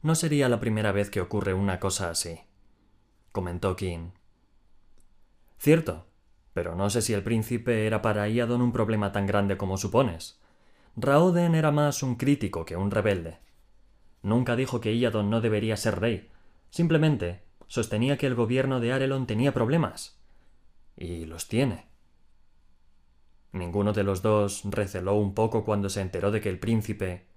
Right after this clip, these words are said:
había muerto?", preguntó Sarene, sorbiendo pensativa su vino.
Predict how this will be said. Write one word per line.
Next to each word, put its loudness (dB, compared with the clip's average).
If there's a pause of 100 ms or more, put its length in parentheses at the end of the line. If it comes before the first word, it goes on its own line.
(400)
había 0
muerto?", -2 (1500)
preguntó -2
Sarene, -8 (220)
sorbiendo -2
pensativa -2
su -10
vino. -10